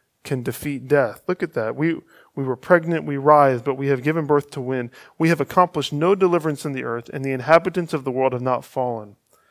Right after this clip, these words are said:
Verse nineteen, "Your dead shall live, their bodies shall rise. You who dwell in the dust, awake and sing for joy, for your dew is a dew of light, and the earth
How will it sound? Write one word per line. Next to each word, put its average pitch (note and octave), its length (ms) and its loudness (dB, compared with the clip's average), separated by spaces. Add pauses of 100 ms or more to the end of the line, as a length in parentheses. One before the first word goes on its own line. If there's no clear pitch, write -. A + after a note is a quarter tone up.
(280)
Verse D#3+ 200 -6
nineteen, D3 400 -4
"Your C#3 140 -2
dead E3+ 400 4
shall B2 320 0
live, C3 500 0 (400)
their C3 120 -2
bodies E3+ 500 0
shall D3 260 0
rise. B2+ 720 0 (360)
You D#3+ 200 -2
who F#3 120 2
dwell D#3 320 4
in D#3 120 -2
the C#3+ 80 2
dust, D3 420 0
awake C3+ 580 -2
and C3 160 -8
sing F#3 300 -6
for D#3+ 160 -8
joy, C#3+ 320 -2 (300)
for D3+ 200 -2
your C#3 200 -2
dew G3+ 420 -2
is C#3+ 220 -6
a C3+ 80 -4
dew D#3 260 0
of B2+ 140 2
light, C3+ 420 0 (180)
and B2+ 120 -10
the B2+ 100 -6 (160)
earth D3+ 580 -2